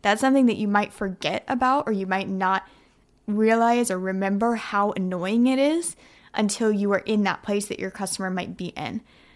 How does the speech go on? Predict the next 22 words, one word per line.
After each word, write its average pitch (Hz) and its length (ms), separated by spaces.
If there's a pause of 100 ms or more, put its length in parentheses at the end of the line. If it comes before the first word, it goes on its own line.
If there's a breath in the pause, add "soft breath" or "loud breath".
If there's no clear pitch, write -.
(140)
And 208 200
so 208 320
this 214 260
is 254 80
a 247 80
really 214 560 (800 soft breath)
universally 226 720
beneficial 196 640
thing 190 300
to 208 120
do 165 380
in 208 160
your 180 100
business, 214 440 (320 loud breath)
is 214 100
to 208 120
put 226 240
yourself 214 460
back 190 320
in 208 140
the 190 100
shoes 202 460